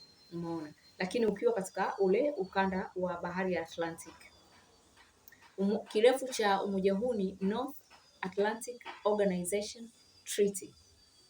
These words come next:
Umeona? Kuna wengine watauliza, "Mbona Mturuki aliundwa?" Na Mturuki, mm, baadhi ya eneo lake liko katika bara la Asia. Mturuki aliundwa katika umoja wa nato kwa sababu ardhi yake ilikuwa ni muhimu. Kwa kipindi kile,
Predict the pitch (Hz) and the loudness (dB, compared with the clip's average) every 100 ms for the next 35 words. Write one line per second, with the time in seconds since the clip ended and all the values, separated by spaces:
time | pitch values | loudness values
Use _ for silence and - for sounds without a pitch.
0 | 679 175 175 170 165 185 185 180 208 202 | -8 -6 -4 -6 -10 -8 -2 0 0 0
1 | 190 208 214 214 285 254 247 247 208 190 | 0 -2 -2 -2 -2 -4 -6 -4 -2 -2
2 | 202 202 - - - - - 190 202 226 | -2 -4 -8 -18 -20 -10 -2 0 0 -2
3 | 226 214 - - - _ _ - - _ | -4 -10 -12 -20 -20 _ _ -20 -20 _
4 | - 185 185 185 - 190 208 202 202 190 | -4 0 0 -4 2 6 6 6 4 4
5 | 185 190 202 190 202 196 180 - 175 196 | 4 4 2 2 2 0 -4 -6 -2 2
6 | 190 175 180 196 185 - 175 - _ _ | 2 0 -2 -4 -4 -6 -12 -16 _ _
7 | 185 220 254 254 196 220 226 214 208 196 | 0 4 6 6 6 4 2 0 -2 -6
8 | 196 196 190 208 202 190 208 220 - 196 | -6 -2 0 4 4 4 2 -4 -8 -4
9 | 190 196 190 202 - _ - - 185 185 | 0 0 0 -8 -18 _ -20 -4 2 4
10 | 180 208 196 185 196 185 175 175 208 185 | 4 4 4 4 4 4 2 0 0 0
11 | - - - _ _ _ - _ - - | -6 -20 -20 _ _ _ -20 _ -20 -20
12 | - 202 196 202 208 208 254 226 147 | 0 2 2 0 -2 0 0 2 0